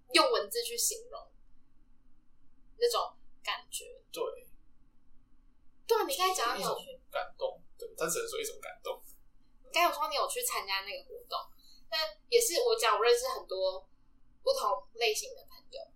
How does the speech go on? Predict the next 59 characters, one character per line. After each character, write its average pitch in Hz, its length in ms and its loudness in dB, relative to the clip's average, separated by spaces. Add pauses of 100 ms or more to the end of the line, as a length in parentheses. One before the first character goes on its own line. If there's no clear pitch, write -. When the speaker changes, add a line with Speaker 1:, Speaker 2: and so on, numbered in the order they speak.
(320)
Speaker 1:
可 320 80 -4
是 339 60 -4
你 311 60 -4
是 311 380 -8
这 320 200 0
所 453 300 2
里 415 160 -8
面 453 240 -8
会 480 240 -2
最， - 160 2 (220)
因 277 80 -4
为 349 80 2
你 269 60 4
没 233 60 2
有 208 160 0
柜 160 240 -2
子。 - 120 -14 (380)
Speaker 2:
嗯。 - 40 -6 (300)
Speaker 1:
我 240 120 6
那 349 60 8
时 339 80 8
候 311 80 8
想 247 160 2
说 233 140 0
你 214 40 -2
没 202 60 -6
有 185 140 -6
柜 220 160 2
子， 196 100 -8
所 214 100 -4
以 202 60 -4
你 196 60 -14
就 214 120 -6
很 208 180 -8
愿 196 220 -6
意 190 140 -12
去 196 400 -6 (1040)
支 - 280 2
持， 208 360 2
或 214 100 -4
是 214 100 -10
很 - 180 -8
愿 202 220 -6
意 190 60 -12
去 - 120 -12
发 - 280 -8
声， - 200 -4 (320)
而 220 120 0
且 - 0 -
是 233 140 0
很 208 240 -8
公 - 240 -12
开 - 320 -12
的， - 420 -8
所 220 160 -2
以 208 60 0
才 - 180 -6
选 - 240 -12
择 - 100 -10